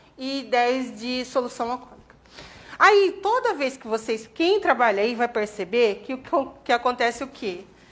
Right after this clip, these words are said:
A gente pega e, deixa eu ter um aberto aqui, ó.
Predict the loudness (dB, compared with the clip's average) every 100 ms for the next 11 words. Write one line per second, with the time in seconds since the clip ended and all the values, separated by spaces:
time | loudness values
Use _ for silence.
0 | -20 -20 -20 -20 -20 -20 -20 -20 -20 -6
1 | 2 4 4 -2 -2 -6 -4 2 4 4
2 | 2 0 -4 -6 -12 -20 _ -20 -6 2
3 | 2 2 -4 -10 -20 -20 _ -8 -6 -4
4 | -2 -2 0 0 0 -6 -14 -8 -8 -8
5 | -14 -20 _ -20 -20 -6 2 4 2